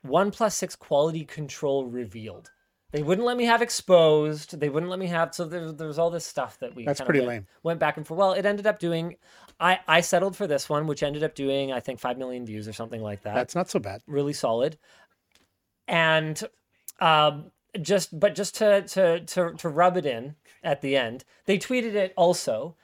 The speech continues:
Speaker 1: and they were like, "You're gonna see, you're gonna see."
Speaker 2: <laughs>
Speaker 1: I pulled up the analytics, and we got, like, thirty-two views that were referred from Twitter, including our own tweet.
Speaker 2: Wow. <laughs>
Speaker 1: Title, thumbnail is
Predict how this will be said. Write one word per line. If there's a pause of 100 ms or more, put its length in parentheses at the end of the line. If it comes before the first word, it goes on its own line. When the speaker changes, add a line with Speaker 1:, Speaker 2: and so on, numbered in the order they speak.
Speaker 1:
and
they
were
like,
"You're
gonna
see,
you're
gonna
see." (440)
Speaker 2:
<laughs>
Speaker 1:
I
pulled
up
the
analytics, (160)
and
we
got,
like, (280)
thirty-two
views (400)
that
were
referred
from
Twitter, (520)
including
our
own
tweet. (320)
Speaker 2:
Wow. (340)
<laughs> (1700)
Speaker 1:
Title,
thumbnail (540)
is